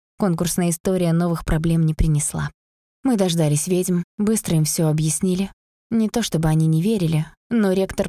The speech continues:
применила заклинание, проверяющее правдивость слов. Уж слишком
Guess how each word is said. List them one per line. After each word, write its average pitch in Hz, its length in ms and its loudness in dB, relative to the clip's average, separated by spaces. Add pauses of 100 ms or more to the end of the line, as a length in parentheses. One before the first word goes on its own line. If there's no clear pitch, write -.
(160)
применила 175 520 0
заклинание, 180 720 0 (360)
проверяющее 175 680 2
правдивость 160 600 0
слов. 190 540 -4 (360)
Уж 196 140 -2
слишком 156 440 -2